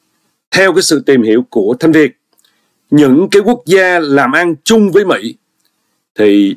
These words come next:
nước Mỹ thường hay đưa đến những cái được gọi là tự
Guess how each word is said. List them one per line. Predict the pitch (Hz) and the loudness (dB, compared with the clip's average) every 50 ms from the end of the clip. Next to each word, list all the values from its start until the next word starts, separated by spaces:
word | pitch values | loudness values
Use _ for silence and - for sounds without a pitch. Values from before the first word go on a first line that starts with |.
| _ | _
nước | - 113 - 156 170 240 247 | -12 -8 -2 0 0 0 0
Mỹ | 156 135 101 101 120 - _ _ _ _ - | -2 -2 -2 -4 -6 -10 _ _ _ _ -2
thường | - 139 143 147 143 123 120 123 | 2 2 4 4 4 2 0 -2
hay | 123 147 160 160 160 151 147 - _ _ _ _ _ _ _ _ _ _ _ _ - | -4 -2 -2 0 0 0 -2 -4 _ _ _ _ _ _ _ _ _ _ _ _ -6
đưa | 147 151 185 185 175 | 0 2 2 4 4
đến | 151 147 147 151 160 143 - _ _ _ _ _ _ _ _ _ _ - | 2 2 0 -2 -4 -8 -14 _ _ _ _ _ _ _ _ _ _ -2
những | 143 139 120 101 104 127 147 - | 0 0 0 2 0 0 -2 0
cái | - 147 139 135 143 165 180 | 0 0 0 0 0 0 -2
được | 160 151 127 - - | 0 -2 -4 -4 -2
gọi | 110 107 90 85 98 | -4 -2 -2 -2 0
là | 107 110 117 113 107 98 90 85 _ _ _ _ _ | 0 0 0 0 0 -2 -6 -10 _ _ _ _ _
tự | - 160 139 | -4 -4 -4